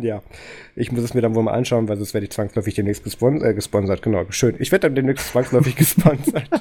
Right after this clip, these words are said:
von, von Stranger Things. Ich meine natürlich gespoilert. Und, ähm, was ich mir auch im Hotel jetzt noch angeguckt hab die Woche in Berlin, ist Guardians of the Galaxy eins und zwei.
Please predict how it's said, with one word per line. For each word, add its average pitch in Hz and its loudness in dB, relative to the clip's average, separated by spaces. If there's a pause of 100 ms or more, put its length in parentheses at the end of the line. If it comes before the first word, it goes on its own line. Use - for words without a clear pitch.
von, 131 2
von 131 2
Stranger 135 2
Things. 143 0 (300)
Ich - -10
meine 131 4
natürlich 117 -4
gespoilert. 92 -4 (400)
Und, 135 4
ähm, 127 2 (340)
was 143 2
ich 170 0
mir 160 0
auch 185 -2
im 165 2
Hotel 165 0
jetzt 180 0
noch 151 -2
angeguckt 147 0
hab 139 -2
die 127 -4
Woche 127 -2
in 120 0
Berlin, 123 2
ist 117 -6
Guardians 123 2
of 117 -10
the 107 -4
Galaxy 131 -2
eins 123 -4
und 110 -8
zwei. 151 2